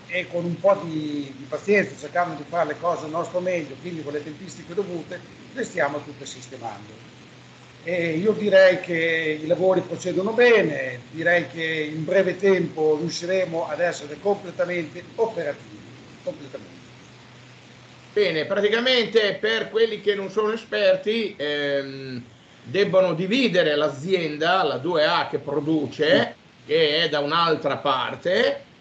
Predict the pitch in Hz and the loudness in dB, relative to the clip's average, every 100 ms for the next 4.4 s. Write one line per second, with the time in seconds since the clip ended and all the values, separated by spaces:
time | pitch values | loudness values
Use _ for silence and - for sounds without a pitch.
0 | - 185 190 143 151 147 143 143 139 139 | -6 -2 -2 2 4 4 4 4 2 0
1 | 135 135 120 156 185 180 147 147 196 190 | -2 -4 -4 -2 2 2 0 -2 0 2
2 | 151 160 165 123 151 135 117 120 127 151 | 4 2 -2 -2 -2 -4 -6 -4 -2 -2
3 | 151 147 143 147 147 123 131 127 135 120 | 0 0 0 -2 -2 -2 -2 -4 -2 0
4 | 117 110 110 - | 2 0 -2 -10